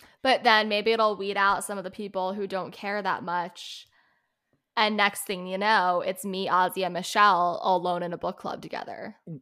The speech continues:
Speaker 2: Wow, a girl can dream.
Speaker 1: Mm, yeah, exactly. What a duo. Oh, man. Oh, d-, anything, anything you wanted to, to chat about?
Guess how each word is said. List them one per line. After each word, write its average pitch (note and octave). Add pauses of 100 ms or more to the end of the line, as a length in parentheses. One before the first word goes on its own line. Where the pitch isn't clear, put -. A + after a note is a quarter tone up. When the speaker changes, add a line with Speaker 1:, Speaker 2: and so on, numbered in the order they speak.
(580)
Speaker 2:
Wow, D3+
a -
girl D3+
can F#3
dream. F#3 (140)
Speaker 1:
Mm, G#3 (220)
yeah, F#3
exactly. F#3
What G3+
a F#4
duo. G3+
Oh, B3
man. A3 (1040)
Oh, G4+
d-, F#4
anything, F4
anything D#4+
you D#4+
wanted D#4
to, D4
to D4
chat C#4
about? C#4+